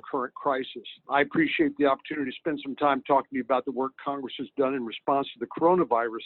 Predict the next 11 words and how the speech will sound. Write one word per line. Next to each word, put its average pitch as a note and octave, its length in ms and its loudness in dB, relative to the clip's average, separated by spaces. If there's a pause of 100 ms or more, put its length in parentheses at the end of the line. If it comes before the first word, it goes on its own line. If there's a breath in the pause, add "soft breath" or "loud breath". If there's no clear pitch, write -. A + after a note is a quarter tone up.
including C3+ 340 -4
the B2 80 -2
main C3+ 280 0
provisions B2+ 600 -2
of A#2 100 -4 (500)
one C3+ 180 0
of A#2+ 80 2
the B2 120 0
most C3+ 220 4
recent D#3 400 -4
bills A#2+ 240 2